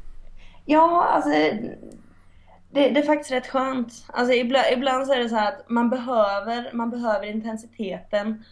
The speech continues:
som är på ett Saab. Men ibland blir det för mycket. Då är det så skönt att komma till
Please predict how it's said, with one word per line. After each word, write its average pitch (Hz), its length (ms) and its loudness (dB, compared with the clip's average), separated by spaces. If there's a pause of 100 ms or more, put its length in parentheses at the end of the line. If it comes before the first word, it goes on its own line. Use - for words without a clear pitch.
(120)
som - 160 -6
är 196 140 -2
på 196 80 -4
ett 196 200 -4
Saab. 185 460 -4 (260)
Men 220 260 2 (420)
ibland 240 360 2
blir 254 140 -2
det 247 80 -2
för 233 100 -4
mycket. 226 300 -4
Då 220 40 -6
är - 0 -
det 226 60 -6
så 233 140 -8
skönt 226 320 -4
att 220 100 -14
komma 208 260 -4
till 208 200 -10